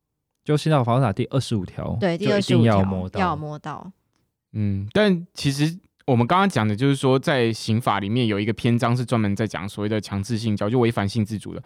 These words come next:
Speaker 3: 强制性交或者是强制猥亵。我们刚刚讲的其实这个强制猥亵罪跟我们讲的所谓的性骚扰防治法第二十五条的差别是什么？
Speaker 2: 嗯。
Speaker 3: 其实在位阶上来讲，当然就是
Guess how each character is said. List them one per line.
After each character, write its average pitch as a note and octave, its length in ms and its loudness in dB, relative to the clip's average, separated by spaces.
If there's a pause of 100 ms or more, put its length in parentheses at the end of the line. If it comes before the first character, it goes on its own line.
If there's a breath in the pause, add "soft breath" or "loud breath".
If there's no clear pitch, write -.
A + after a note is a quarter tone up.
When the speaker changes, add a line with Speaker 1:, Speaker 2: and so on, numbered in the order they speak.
Speaker 3:
强 A2+ 180 0
制 C3+ 140 0
性 B2+ 160 0
交 A#2 140 2
或 B2 100 0
者 G#2 100 -2
是 A2+ 140 -4
强 G2 240 -4
制 B2 140 -4
猥 F2+ 200 -4
亵。 G#2+ 220 -2
我 G#2+ 40 -2
们 A2+ 100 2
刚 D3 100 0
刚 D#3+ 80 2
讲 A#2 160 -2
的 G2+ 80 -4
其 G#2 160 -6
实 A#2 240 -6 (380)
这 D3+ 100 -2
个 B2 120 0
强 G#2+ 240 -2
制 C#3+ 180 -2
猥 G2 240 -2
亵 A#2 240 0
罪 A2 240 0
跟 A2+ 240 -2
我 G#2+ 60 -4
们 F#2+ 180 -4
讲 F#2 180 -8
的 F#2+ 80 -8
所 F#2+ 140 -10
谓 G2 60 -6
的 A2 100 -4
性 A2+ 160 -2
骚 G#2+ 80 -2
扰 G2 60 -2
防 G2+ 160 -6
治 G#2+ 100 -8
法 G2 100 -6
第 A#2 140 -6
二 A2+ 100 0
十 - 140 -8
五 F#2 100 -10
条 F2 240 -10 (380 loud breath)
的 G#2+ 80 0
差 A#2 240 -2
别 A2+ 140 -4
是 A2 100 -2
什 G#2+ 120 -6
么？ F#2 100 -8
Speaker 2:
嗯。 - 20 -8
Speaker 3:
其 F3 140 0
实 F#3 100 -4
在 G3+ 100 4
位 F#3+ 160 4
阶 D3 220 0
上 C#3+ 160 0
来 G#2 80 2
讲， G2+ 180 -2 (320 loud breath)
当 D#3 140 0
然 C#3+ 80 2
就 D3+ 80 0
是 D3+ 360 0